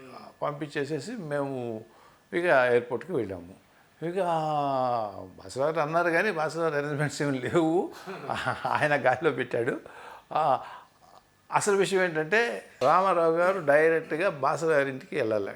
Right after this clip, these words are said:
వెళ్తున్నారు. మాకు అది కొంచెం కరెక్ట్ కాదేమో అనిపించింది. మేము ముగ్గురం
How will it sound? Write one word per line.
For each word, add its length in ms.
వెళ్తున్నారు. 560
మాకు 340
అది 200
కొంచెం 320
కరెక్ట్ 320
కాదేమో 360
అనిపించింది. 720
మేము 220
ముగ్గురం 300